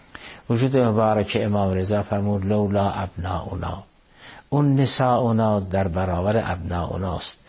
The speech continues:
یعنی دختران ما در برابر پسران، پسران ما در برابر دختران.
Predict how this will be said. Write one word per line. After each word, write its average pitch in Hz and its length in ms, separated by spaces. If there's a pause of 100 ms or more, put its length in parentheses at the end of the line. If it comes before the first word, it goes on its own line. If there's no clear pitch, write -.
(280)
یعنی 104 380
دختران 104 760
ما 98 400
در 92 200
برابر 87 460
پسران، 87 600
پسران 95 600
ما 90 140
در 82 240
برابر - 400
دختران. 92 600